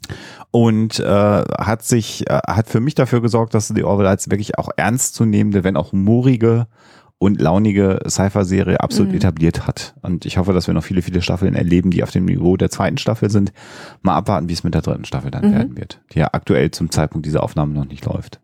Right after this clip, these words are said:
Speaker 1: Also da können wir noch nicht reingehen.
Speaker 2: Eins, eins muss ich sagen, da ist eine, ähm, oder da sind Episoden, äh, rund um Isaac drin. Ich sage jetzt nicht weiter was und das ist dann auch nicht wirklich ein Spoiler, die mir aber wirklich die Schuhe ausgezogen
Speaker 1: Ja.
Speaker 2: haben. Das
Speaker 1: Ja.
Speaker 2: ist einfach richtig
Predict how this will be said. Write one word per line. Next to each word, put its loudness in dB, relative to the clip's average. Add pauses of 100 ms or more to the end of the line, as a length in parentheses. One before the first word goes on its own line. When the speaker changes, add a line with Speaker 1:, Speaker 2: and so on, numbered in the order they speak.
(160)
Speaker 1:
Also -16
da -10
können -12
wir -12
noch -12
nicht -16
reingehen. 0
Speaker 2:
Eins, -4
eins 2
muss 0
ich 2
sagen, 0
da 2
ist -2
eine, 0
ähm, -2
oder 2
da 4
sind -2
Episoden, 0
äh, -6
rund -2
um 0
Isaac 2
drin. -2 (400)
Ich -2
sage 2
jetzt 0
nicht 2
weiter 2
was 2
und -2
das 0
ist -12
dann 0
auch -4 (380)
nicht 2
wirklich 0
ein 0
Spoiler, 4 (280)
die 2
mir 6
aber 4
wirklich 0
die -4
Schuhe 0
ausgezogen -2
Speaker 1:
Ja. -2
Speaker 2:
haben. -2
Das -4
Speaker 1:
Ja. 4
Speaker 2:
ist 0
einfach 0
richtig -6